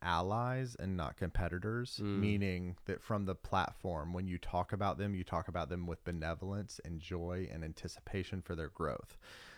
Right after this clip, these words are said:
Speaker 1: So if a new church is starting in your community,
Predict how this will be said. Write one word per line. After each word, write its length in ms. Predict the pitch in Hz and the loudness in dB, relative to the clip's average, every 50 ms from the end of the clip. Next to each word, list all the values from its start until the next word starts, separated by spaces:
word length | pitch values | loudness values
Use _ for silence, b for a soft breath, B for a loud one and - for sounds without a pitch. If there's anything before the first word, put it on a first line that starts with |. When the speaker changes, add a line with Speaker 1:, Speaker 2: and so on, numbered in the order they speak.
| B B | B B
Speaker 1:
So 420 | - - 110 95 92 92 87 - - | 2 4 6 6 6 4 2 2 0
if 120 | - - | -2 -2
a 40 | 98 | -2
new 160 | 90 80 80 | 0 -2 -2
church 260 | - - 101 92 - | -2 0 -2 -2 -2
is 80 | 95 87 | -4 -4
starting 320 | - - 92 92 87 90 | -2 0 2 2 2 0
in 80 | 87 87 | -2 -2
your 140 | 78 78 78 | -2 -2 -4
community, 720 | - - 87 90 101 110 113 113 120 120 117 117 113 110 | -4 -4 -2 0 0 0 2 2 4 4 4 4 2 0